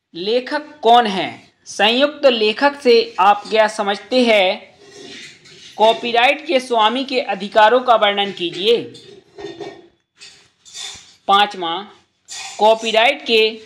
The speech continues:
समनुदेशन को समझाते हुए इसके विभिन्न तरीकों को बतलाइए।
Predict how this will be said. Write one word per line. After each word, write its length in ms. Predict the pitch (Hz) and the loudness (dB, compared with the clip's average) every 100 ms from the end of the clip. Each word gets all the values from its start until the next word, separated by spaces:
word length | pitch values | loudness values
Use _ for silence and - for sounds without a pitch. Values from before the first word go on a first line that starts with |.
| _ | _
समनुदेशन 840 | - 240 240 269 285 233 226 233 220 | -6 -2 -2 -2 -2 -2 -2 -2 -4
को 160 | 220 | -6
समझाते 520 | 196 196 185 185 180 220 | -4 -2 2 2 2 -4
हुए 480 | 220 208 190 185 202 _ _ _ _ 202 | -8 -8 -8 -10 -14 _ _ _ _ -10
इसके 320 | 208 - 233 | -10 -4 -2
विभिन्न 520 | 196 202 262 262 220 - - - | 0 0 2 2 0 -2 -16 -2
तरीकों 440 | 214 226 233 277 | 0 0 -2 0
को 160 | 247 240 | 4 4
बतलाइए। 720 | 196 196 175 156 147 123 - | 4 2 0 0 -4 -10 -14